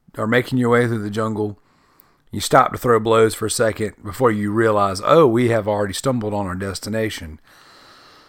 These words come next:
But it's a comic book, so we'll let it pass. So the group starts to, Batman included, starts to explore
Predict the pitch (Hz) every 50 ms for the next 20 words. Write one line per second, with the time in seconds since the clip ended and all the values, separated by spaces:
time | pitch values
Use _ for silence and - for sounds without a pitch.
0 | _ _ _ _ _ - 208 208 165 - - 185 156 131 117 117 107 107 - -
1 | - - - - - - 143 135 131 131 120 110 104 - 101 85 - - - -
2 | - - _ _ _ _ _ _ _ _ _ _ _ _ _ _ _ _ _ _
3 | _ _ _ _ - - - - - 143 139 123 113 139 165 175 190 180 - -
4 | - - - - - 151 139 127 - - - 151 143 131 127 120 113 - - -
5 | - - _ _ - - - 123 135 139 131 131 131 120 113 110 - - 123 113
6 | 104 101 98 - - 131 117 113 - - - 131 123 117 110 107 104 - _ _
7 | _ _ _ _ _ _ _ _ _ _ _ _ _ _ - 123 110 - - -
8 | - - 175 190 202 185 127 107 92 95 101 101